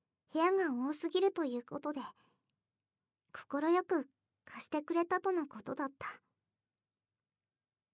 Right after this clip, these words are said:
憧れのお兄ちゃんと一緒の暮らし。それは、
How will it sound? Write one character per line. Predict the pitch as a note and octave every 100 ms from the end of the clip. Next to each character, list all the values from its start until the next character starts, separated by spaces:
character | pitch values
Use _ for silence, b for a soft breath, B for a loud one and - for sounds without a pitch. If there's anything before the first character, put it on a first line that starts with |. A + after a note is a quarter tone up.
| _ _ _ _ _ _ _ _ _ _ - -
憧 | - C#4 D4
れ | D#4
の | D#4+ E4
お | E4
兄 | E4 F4
ち | F4
ゃ | F4
ん | D#4+
と | - - - _ _ _ _ _ _
一 | C4+
緒 | C4 - D4
の | D4
暮 | D4+ D#4+
ら | D#4+
し。 | D#4 E4+ - _ _ _ _ _ _ _ _ _ _ _ _ _ _ _ _ _ _ _ _ _ -
そ | - C4+ C4
れ | D4
は、 | D4 D4+